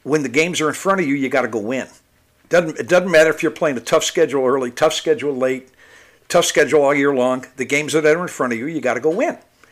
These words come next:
And so the, the Cajuns, I think, for the most part, have done that.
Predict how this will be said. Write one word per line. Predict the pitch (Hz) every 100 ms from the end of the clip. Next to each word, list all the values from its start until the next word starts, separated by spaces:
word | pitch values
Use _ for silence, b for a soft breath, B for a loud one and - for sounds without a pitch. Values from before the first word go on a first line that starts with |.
| b b b b -
And | 139 143 139 139 - -
so | - 156 143 139
the, | 135 135 135
the | 143
Cajuns, | 147 160 147 165 123
I | 120
think, | - 143
for | 202
the | 139
most | 107 -
part, | - 101
have | 78
done | 113 107 113
that. | 117 202 233